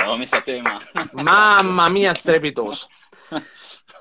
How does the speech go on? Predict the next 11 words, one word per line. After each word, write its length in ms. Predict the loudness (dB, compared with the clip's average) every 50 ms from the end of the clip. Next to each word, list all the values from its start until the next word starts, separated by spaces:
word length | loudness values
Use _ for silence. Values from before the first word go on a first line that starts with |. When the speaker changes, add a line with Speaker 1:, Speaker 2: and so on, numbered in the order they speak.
| _ _
Speaker 2:
Allora, 280 | 2 4 6 6 6 4
purtroppo 420 | 4 2 2 2 0 2 4 4
noi 180 | 4 4 4 4
abbiamo 880 | 2 2 4 4 4 6 6 6 6 6 6 6 6 6 6 6 6 4
i 80 | 4 4
minuti 340 | 2 2 2 0 0 -2 0
contati 540 | 0 0 0 0 0 2 2 2 2 0
e 40 | 0
dobbiamo 300 | 0 2 2 4 2 4
parlare 320 | 4 2 2 4 2 2 2
di, 160 | 0 -4